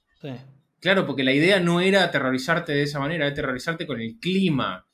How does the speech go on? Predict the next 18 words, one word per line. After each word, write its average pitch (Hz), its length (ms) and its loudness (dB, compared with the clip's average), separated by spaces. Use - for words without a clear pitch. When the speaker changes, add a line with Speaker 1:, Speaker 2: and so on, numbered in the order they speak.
Speaker 2:
con 127 180 -2
el, 127 260 -2
con 127 180 -4
el 143 140 4
alma 165 460 6
de 120 100 2
las 113 180 -4
escenas 117 480 -4
que 110 160 -8
hay. 98 340 -8
Y, - 160 -20
y 123 120 -14
todo 170 260 2
esto 165 160 -2
que 160 40 -4
estamos 156 260 -4
contando 156 540 -2
hace 143 640 0